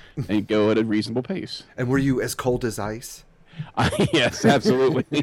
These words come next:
Speaker 2: <laughs>
Speaker 1: So anyway,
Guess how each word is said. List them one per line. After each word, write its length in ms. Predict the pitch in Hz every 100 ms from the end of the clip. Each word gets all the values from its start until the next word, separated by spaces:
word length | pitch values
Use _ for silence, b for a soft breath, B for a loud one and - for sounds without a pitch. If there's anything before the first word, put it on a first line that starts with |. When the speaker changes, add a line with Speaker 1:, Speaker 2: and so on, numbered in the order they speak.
| -
Speaker 2:
<laughs> 880 | 151 156 - 143 - 156 156 185 165 - - _ - - B B B B B B B B B B B B B 98 95 - B B
Speaker 1:
So 160 | - 165
anyway, 400 | 180 139 120 120